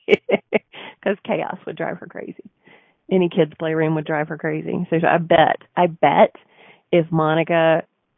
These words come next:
in real life would have become a parent, she would be a Montessori parent. She would have to shuffle the shelves. She would have to change them out every few weeks so the kids could only have five exercises at the time to focus on.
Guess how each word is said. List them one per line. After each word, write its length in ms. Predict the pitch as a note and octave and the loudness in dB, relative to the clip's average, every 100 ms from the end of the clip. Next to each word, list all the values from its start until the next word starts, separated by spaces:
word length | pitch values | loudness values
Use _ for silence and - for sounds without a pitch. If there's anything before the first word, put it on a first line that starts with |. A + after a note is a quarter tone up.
| _ _ _ _ _ _ | _ _ _ _ _ _
in 160 | - D#3+ | 2 4
real 200 | D#3+ D#3+ | 4 2
life 240 | D#3 D3+ E3 | 2 2 0
would 100 | D#3 | -6
have 120 | D3+ | -6
become 260 | - E3 | -4 -4
a 40 | D3+ | -4
parent, 360 | F3 D#3 D3+ - | -2 0 0 -2
she 80 | F3 | -4
would 140 | D#3 D3+ | -4 -2
be 100 | D3 | -2
a 40 | |
Montessori 500 | C#3+ D3 D#3 D3 D3 | 0 0 -2 -4 -4
parent. 380 | D#3 D3+ D3+ - _ _ _ _ _ _ _ _ - - - | -2 0 0 -2 _ _ _ _ _ _ _ _ -20 -18 -2
She 80 | E3 | 0
would 120 | D#3+ | 0
have 260 | D#3+ D#3 - | -2 -8 -6
to 100 | D#3 - | -6 -2
shuffle 240 | D3+ D#3 | -2 -2
the 140 | D3 D3+ | -2 -2
shelves. 340 | - D3+ D3+ D#3+ - | 0 2 0 -6 -6
She 80 | |
would 80 | D#3 | -2
have 140 | D#3 - | -2 -4
to 80 | |
change 360 | D#3 - C#3+ D#3 | -6 -2 0 0
them 120 | D3 | -2
out 160 | D3 C#3+ | 0 0
every 180 | C#3+ D#3 | 0 -4
few 200 | - D3 | -6 -6
weeks 300 | D3 C#3 - | -6 -6 -6
so 260 | - D3 D3 - - - - | 2 2 2 -4 -20 -20 -6
the 60 | E3 | -4
kids 280 | - D3 - | 2 0 0
could 100 | D#3+ D#3+ | -6 2
only 300 | D#3+ D3+ D3+ | 4 4 2
have 400 | D#3+ D#3+ C#3+ D3 E3+ - | 0 0 0 -2 -4 0
five 220 | D3 C#3+ | 2 2
exercises 640 | A2+ - E3+ D#3 D3+ D3+ C3+ | 0 -6 -8 -4 -4 -4 -8
at 120 | - | -10
the 60 | - | -2
time 240 | F#3+ - | -2 -2
to 60 | - | -4
focus 280 | - - F3+ | -6 -6 -4
on. 180 | - | -2